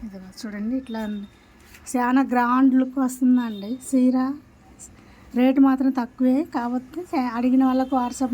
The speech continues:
మెసేజ్ చేసిన వాళ్ళకు పెడతాం రేటు చూడండి. ఓకేనండి. చూడండి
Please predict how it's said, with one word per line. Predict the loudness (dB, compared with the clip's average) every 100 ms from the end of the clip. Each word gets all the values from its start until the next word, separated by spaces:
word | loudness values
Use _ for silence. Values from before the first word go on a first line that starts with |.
| -2
మెసేజ్ | -2 -2 -2
చేసిన | -2 -2
వాళ్ళకు | -2 -2 -4
పెడతాం | -4 -4 -4 -4
రేటు | -8 -10 -10
చూడండి. | -8 -6 -4 -4 -6 -20 -20 -20 -10 -6
ఓకేనండి. | -4 -2 -2 0 0 -2 -10 -20 -20 -20 -20 -20 -20 -20 -20 -20 -18 -18 -16 -16 -16 -16 -18 -18 -16 -10
చూడండి | -8 -8 -10